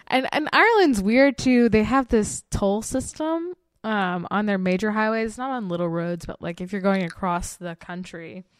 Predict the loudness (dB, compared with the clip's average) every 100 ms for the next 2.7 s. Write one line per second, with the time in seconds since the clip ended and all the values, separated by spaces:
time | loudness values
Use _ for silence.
0 | _ _ _ _ _ -12 -10 -10 -12 -14
1 | -16 -18 _ _ _ _ _ _ _ -4
2 | 2 2 2 -4 -4 -6 -6